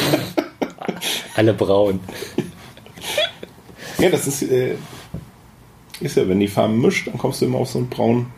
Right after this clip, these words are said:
Speaker 1: Ja.
Speaker 2: Ton raus. Hast du bei,
Speaker 1: Ja.
Speaker 2: bei Tieren, Wildfarben und so weiter
Speaker 1: Wir,
Speaker 2: ja auch.
Speaker 1: wir wecken heute wieder ganz schön, ganz schön, äh, Erinnerungen. Wenn man alle
Speaker 2: Ja,
Speaker 1: Farben
Speaker 2: genau,
Speaker 1: mischt.
Speaker 2: so muss man das
Speaker 1: Willkommen im
Speaker 2: sehen.
Speaker 1: Kunstunterricht der vierten Klasse. <laughs>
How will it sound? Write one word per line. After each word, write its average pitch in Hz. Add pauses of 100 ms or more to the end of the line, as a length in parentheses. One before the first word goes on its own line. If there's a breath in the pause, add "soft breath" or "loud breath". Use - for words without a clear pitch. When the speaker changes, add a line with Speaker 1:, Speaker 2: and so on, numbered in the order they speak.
(140)
Speaker 1:
Ja. 98
Speaker 2:
Ton 98
raus. 90
Hast 117
du -
bei, 104
Speaker 1:
Ja. 104
Speaker 2:
bei 98
Tieren, 120
Wildfarben 110
und 104
so 98
weiter 98
Speaker 1:
Wir, 104
Speaker 2:
ja -
auch. 92
Speaker 1:
wir 95
wecken 107
heute 101
wieder 104
ganz 107
schön, 104
ganz 101
schön, 101
äh, 95
Erinnerungen. 90 (640 loud breath)
Wenn 95
man 90
alle 98
Speaker 2:
Ja, 120
Speaker 1:
Farben 101
Speaker 2:
genau, 117
Speaker 1:
mischt. 117
Speaker 2:
so 120
muss 117
man 104
das -
Speaker 1:
Willkommen 110
im 107
Speaker 2:
sehen. -
Speaker 1:
Kunstunterricht 117
der 104
vierten 107
Klasse. 127
<laughs> -